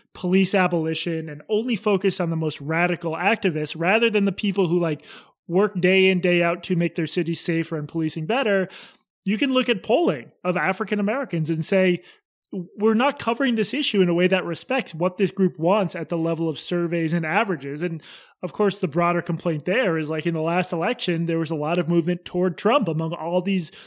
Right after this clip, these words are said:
racial groups that, that are treated as though they're all sort of radical leftists. So when I say identitarian judo, I mean sort of use their own thing against them. Say, "Okay, you're saying we speak for this group. This group seems to disagree. Isn't that a problem if we want to actually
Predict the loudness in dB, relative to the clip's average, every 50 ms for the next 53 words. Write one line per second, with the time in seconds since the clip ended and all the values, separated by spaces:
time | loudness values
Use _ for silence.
0 | -20 _ _ _ 0 0 2 2 2 0 -2 -2 -4 -8 -12 -10 -6 -4 -2 -2
1 | -2 -2 -4 -2 -2 -2 -4 -6 -4 -2 0 0 2 0 0 -2 -2 -2 -2 -2
2 | -2 -2 -2 -2 0 -2 0 0 -2 -2 -2 -2 -2 -2 0 0 2 0 0 -2
3 | -2 -4 -2 -2 -2 -2 -2 -4 -8 -8 -4 -2 -2 0 -2 -2 -6 -10 -20 -20
4 | -20 -20 _ _ _ _ -2 0 0 2 2 0 0 0 0 0 0 0 0 -2
5 | -2 -2 -2 0 0 0 -2 -4 -4 -4 -4 -2 0 0 0 0 0 -2 -2 -4
6 | -4 -4 -6 -6 -6 -4 -2 -2 -2 -2 -2 -2 -2 -2 -4 -4 -4 -4 -4 -4
7 | -4 -4 -4 -4 -6 -6 -4 -2 -2 0 0 0 0 0 2 2 2 2 4 2
8 | 2 2 2 2 2 2 2 0 0 0 0 0 0 -2 -4 -4 -4 -6 -8 -6
9 | -4 -2 -2 -4 -4 -10 -20 -20 -20 _ _ _ _ 2 2 2 4 2 0 0
10 | 0 2 2 2 2 2 0 0 0 0 0 0 0 2 2 2 2 2 2 2
11 | 2 2 0 -2 0 2 2 2 2 0 -2 -6 -4 -4 -2 -2 -2 -2 -2 -2
12 | -4 -2 -2 -2 -2 -2 -4 -4 -4 -4 -4 -4 -4 -6